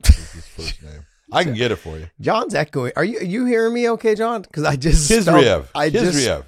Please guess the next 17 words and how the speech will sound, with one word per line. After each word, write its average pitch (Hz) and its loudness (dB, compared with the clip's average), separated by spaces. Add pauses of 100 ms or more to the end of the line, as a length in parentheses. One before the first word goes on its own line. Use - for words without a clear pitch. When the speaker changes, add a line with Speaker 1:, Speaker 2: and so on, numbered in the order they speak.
Speaker 2:
I 127 0
just 151 2
Speaker 1:
It's 127 -6
Speaker 2:
spelled 151 6
his 196 2
Speaker 1:
Kizriev. 123 2
Speaker 2:
name. 135 0 (1120)
Speaker 1:
Yeah. - -12 (220)
<laughs> - -20 (560)
Speaker 2:
Oh, 151 0
John. 104 -6
Speaker 1:
That's 135 0
him. 123 -2 (320)
Speaker 2:
Yes, 127 0
that's 127 -2
him. 107 -2
Speaker 1:
Ayman. 90 -12